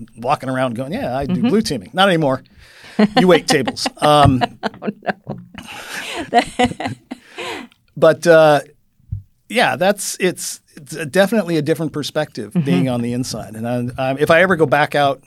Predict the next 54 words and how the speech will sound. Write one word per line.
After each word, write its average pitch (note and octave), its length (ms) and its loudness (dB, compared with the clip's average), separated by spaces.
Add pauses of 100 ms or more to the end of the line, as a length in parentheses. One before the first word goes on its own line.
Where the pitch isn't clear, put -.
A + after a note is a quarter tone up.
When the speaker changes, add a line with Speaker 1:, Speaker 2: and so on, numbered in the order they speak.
(120)
Speaker 1:
into B2+ 220 -4
consulting, A#2+ 560 -6
I'm A2+ 100 -6
gonna A#2+ 140 -8
keep - 340 -8
that B2+ 240 -2
with D3 260 -4
me A2 160 -12 (320)
Speaker 2:
Yes. D3 320 -2
Speaker 1:
because C3 500 0 (580)
that's B2+ 220 -4
helpful. - 480 -4 (280)
And C#3 180 -4
that's D3 280 -6 (360)
one D#3 340 -4
of D#4 100 -4
the A3 120 0
th-, B2 200 -14 (120)
things E3 420 -4
when C#3 120 -2
you're C3 120 -2
s-, - 220 -8
starting D#3+ 600 0
and A#2 80 -4
you're A#2 100 -4
wanting D3 280 -2
to C3 60 -2
go A#2+ 220 -6
into B2+ 220 -4
the A2 80 -6
business, B2+ 540 -6
Speaker 2:
Mm-hmm. D#3+ 320 -2 (380)
Speaker 1:
you C#3+ 80 0
need F3 60 4
to A3 60 6
understand E3+ 540 0
that C#3+ 160 -6
you D3 80 -4
do F#3+ 140 2
have F3 180 2
to D3+ 80 -2
have B2 180 -2
a A#2 60 -4
foundation. A2 760 -10
I - 40 -16
Speaker 2:
Uh-huh. D3 100 0
Speaker 1:
know F3 160 6
some G#3+ 200 2
people F#3 240 -2
say D3 160 0
you D3 120 -4
can D3 100 -4
just C3+ 180 -4
get A#2+ 140 -6